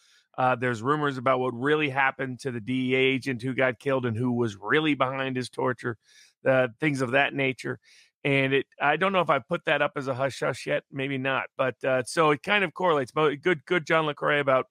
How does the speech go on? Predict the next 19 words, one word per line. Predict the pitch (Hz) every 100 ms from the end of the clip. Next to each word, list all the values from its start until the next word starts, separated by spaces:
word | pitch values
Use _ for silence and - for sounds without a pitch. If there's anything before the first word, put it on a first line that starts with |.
| _ _ -
rendition. | 135 131 156 - 151 143
They | 131
made | 131 143
it | 143
into | 127 131
a |
film | 117 185 175 151
with | 127
Philip, | - 135 117 - -
uh, | 135
Philip | - 139
Seymour | 110 131 120
Hoffman. | 104 139 135 139 127 _ _ _ _ _ _ -
Uh, | 151 147 143 143
this | 156 165
is | 160
a | 147
pu-, | - 139 - -
a | 135 127 120 120 113 110 113 113 113